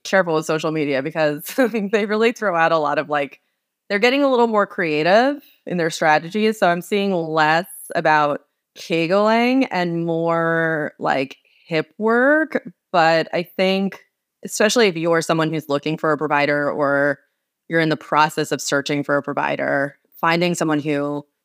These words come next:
takes a really holistic approach and is really intentional with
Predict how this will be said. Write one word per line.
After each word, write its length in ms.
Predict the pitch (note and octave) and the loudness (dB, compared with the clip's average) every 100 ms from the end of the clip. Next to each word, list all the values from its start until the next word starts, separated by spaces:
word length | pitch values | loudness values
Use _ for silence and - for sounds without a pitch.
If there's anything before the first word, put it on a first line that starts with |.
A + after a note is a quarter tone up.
| _ | _
takes 320 | G3 F3+ - | -2 -2 0
a 60 | F3+ | 0
really 280 | D#3+ D#3 D3+ | 2 0 0
holistic 540 | D#3 C#3+ C#3+ - C3+ | -2 -2 -2 -4 -6
approach 960 | - - C3+ C#3+ G3 A#3 - - - - _ _ - | -8 -6 -2 0 -2 -4 -10 -12 -14 -14 _ _ -6
and 120 | E3 | -2
is 320 | D#3+ D3+ D3 - - _ _ _ _ - | 0 -2 -4 -14 -20 _ _ _ _ -16
really 420 | D#3+ E3+ F3+ F3 | -2 2 2 2
intentional 760 | D#3 C#3+ - D#3+ D#3 E3 D#3 D3 | 0 -2 -4 -4 -4 0 0 2
with 240 | C#3 C3+ | 0 -2